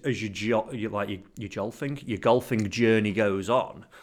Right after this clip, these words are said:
and I, and I found it definitely, especially with the, the lesson I had as well the other week,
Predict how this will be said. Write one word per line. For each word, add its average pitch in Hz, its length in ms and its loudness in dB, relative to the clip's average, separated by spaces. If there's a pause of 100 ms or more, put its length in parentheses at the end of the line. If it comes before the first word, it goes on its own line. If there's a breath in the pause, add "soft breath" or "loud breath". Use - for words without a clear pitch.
(340 loud breath)
and 117 100 2
I, 120 40 2
and 120 180 -2
I 139 140 4
found 92 360 0
it 92 100 -8
definitely, 107 360 0
especially 117 380 -2
with 101 140 -2
the, 95 260 2
the 101 100 0
lesson 95 300 -2
I 101 120 0
had 95 200 -4
as 85 100 -8
well 98 180 2
the 92 100 -2
other 90 120 -6
week, 92 480 -2